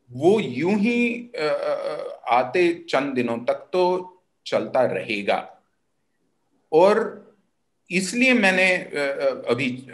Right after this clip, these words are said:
हाल में जो कहा कि अस्पतालों की ओर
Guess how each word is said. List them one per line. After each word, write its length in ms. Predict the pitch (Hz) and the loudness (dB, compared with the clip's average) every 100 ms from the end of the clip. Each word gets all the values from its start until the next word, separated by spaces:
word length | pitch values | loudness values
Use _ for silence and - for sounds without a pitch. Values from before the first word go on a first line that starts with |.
| 117 | -2
हाल 200 | 123 127 | 0 0
में 140 | 120 | 0
जो 100 | 117 | -4
कहा 380 | 113 196 214 107 - - 202 | 2 6 6 6 2 -2 2
कि 300 | 220 233 240 - - - 131 | 6 6 4 0 -12 -10 -4
अस्पतालों 760 | 131 - 147 156 156 202 294 | -4 -2 -2 4 6 6 4
की 160 | 277 233 | 2 0
ओर 600 | 165 147 151 - - _ | 2 4 2 -2 -14 _